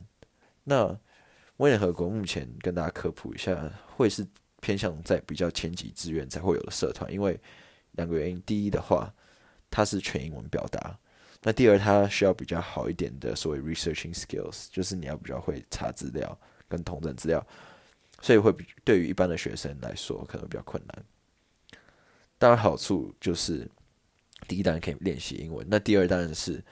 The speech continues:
练习口说能力、条理逻辑性，跟你要关注一些时事跟国家立场，都会让你自己变得蛮有知识的嘛，应该这样，我不知道是不是这样讲。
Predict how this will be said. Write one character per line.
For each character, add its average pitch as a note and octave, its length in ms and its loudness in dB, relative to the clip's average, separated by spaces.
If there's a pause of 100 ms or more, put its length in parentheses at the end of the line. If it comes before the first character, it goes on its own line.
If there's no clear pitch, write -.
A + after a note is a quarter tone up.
(180)
练 - 200 -2
习 - 280 -8
口 - 180 -2
说 G#2+ 160 -2
能 F2 220 0
力、 F#2 240 -2 (360)
条 F2+ 200 4
理 F2 180 0
逻 D#2+ 160 0
辑 D2+ 220 -8
性， - 260 -4 (600)
跟 A2+ 140 4
你 A2 80 0
要 F2 120 2
关 F2+ 220 2
注 F2+ 120 -2
一 E2 40 -2
些 F2 160 0
时 - 320 -2
事 D2 240 -4
跟 D#2 260 -8
国 C2 180 -4
家 D2+ 180 -4
立 E2+ 140 -4
场， - 200 -8 (200)
都 G2+ 120 6
会 G2+ 100 8
让 G#2+ 260 6
你 A#1 200 -14 (160)
自 - 120 -4
己 - 280 -8
变 - 180 0
得 - 180 -16 (760)
蛮 F2 140 0
有 B1+ 100 -4
知 - 180 -6
识 E2 160 -4
的 G#1 160 -10
嘛， G1+ 220 -12
应 E2 60 -12
该 F2 100 -4
这 - 140 -2
样， - 160 -4
我 - 120 -6
不 E2 40 -10
知 F2+ 80 2
道 F2+ 60 2
是 F2 100 -4
不 E2+ 40 -2
是 E2 60 -4
这 D#2 100 -8
样 E2+ 180 -8
讲。 - 160 -8